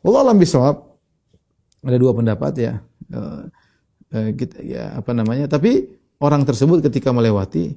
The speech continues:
ya, bisa jadi dia lewat tempat lain. Kenapa dia harus maksa lewat tersebut? Ya, sehingga harus,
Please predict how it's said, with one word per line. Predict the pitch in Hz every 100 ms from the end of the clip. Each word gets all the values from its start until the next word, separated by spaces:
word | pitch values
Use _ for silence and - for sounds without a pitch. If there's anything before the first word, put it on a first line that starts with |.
| _ -
ya, | 113 127 _ -
bisa | 151 151 165
jadi | 247
dia | 320 320
lewat | 175 160 - - _ _ _ _ _ -
tempat | 139 143
lain. | 180 160
Kenapa | 143 156 165
dia | 160
harus | 139
maksa | 143 143 143
lewat | 127 127
tersebut? | 113 - 127 120 - -
Ya, | - 107
sehingga | - 117 117
harus, | 117